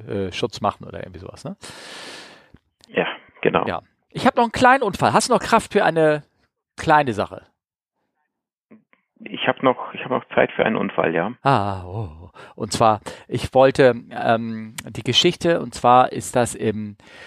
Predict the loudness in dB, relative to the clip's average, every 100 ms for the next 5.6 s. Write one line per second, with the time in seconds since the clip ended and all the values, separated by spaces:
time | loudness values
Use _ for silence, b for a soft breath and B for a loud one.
0 | B B 0 2 2 -2 2 0 0 2
1 | 6 6 4 -2 2 4 4 -2 -6 -8
2 | -16 -6 -4 -4 -2 0 4 4 4 0
3 | -4 -16 _ _ _ _ _ _ _ _
4 | -6 2 2 4 2 4 4 2 0 0
5 | 2 2 0 0 -2